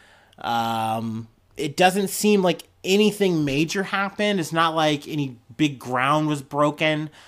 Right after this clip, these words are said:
but this in and of itself was just a good call, good move, and I think everyone's kinda happy that, like, we can say that, hey, we made an effort and we didn't hate it.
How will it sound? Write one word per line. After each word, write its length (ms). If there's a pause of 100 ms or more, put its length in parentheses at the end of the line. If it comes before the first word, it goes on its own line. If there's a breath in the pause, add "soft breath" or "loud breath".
(300 loud breath)
but 220 (300)
this 360
in 60
and 100
of 100
itself 480
was 80
just 220
a 40
good 460
call, 380
good 280
move, 480
and 120
I 60
think 200
everyone's 440
kinda 240
happy 540
that, 360
like, 420 (380 soft breath)
we 160
can 120
say 320
that, 260
hey, 180
we 120
made 180
an 100
effort 480
and 120
we 100
didn't 320
hate 280
it. 240